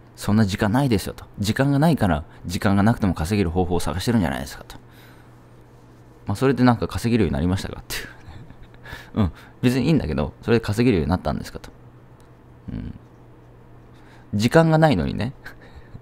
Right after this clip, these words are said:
<laughs> 時間がないのに、その方法を探し続ける時間を使って、そしてお金も使って、え、ノウハウコレクターになって何年目ですかっていう。<laughs> 時間がなくても稼げる方法を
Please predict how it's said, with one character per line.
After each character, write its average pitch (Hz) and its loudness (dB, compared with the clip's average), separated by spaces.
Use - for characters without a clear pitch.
<laughs> - -20
時 - -12
間 139 4
が 143 4
な 139 6
い 120 4
の - -4
に、 - -2
そ - 0
の 104 4
方 101 4
法 90 6
を - 0
探 92 0
し - -8
続 92 -2
け 82 0
る 80 -2
時 82 -4
間 87 2
を 82 -2
使 - -8
っ 80 -6
て、 - -8
そ - -4
し - -4
て 85 -2
お 90 -2
金 87 0
も 85 0
使 - -8
っ 90 0
て、 - -6
え、 87 2
ノ 98 6
ウ - 4
ハ 92 4
ウ 90 0
コ - -2
レ 92 4
ク - -6
タ 85 0
ー - 0
に 78 -2
な 80 0
っ 73 -6
て 76 -8
何 80 0
年 87 2
目 98 4
で 95 4
す - -4
か - 0
っ - -4
て - -6
い 139 -4
う。 - -12
<laughs> - -10
時 110 0
間 143 6
が 143 6
な 139 6
く - -10
て 101 2
も 87 2
稼 104 0
げ 113 6
る 95 4
方 90 2
法 90 2
を 82 0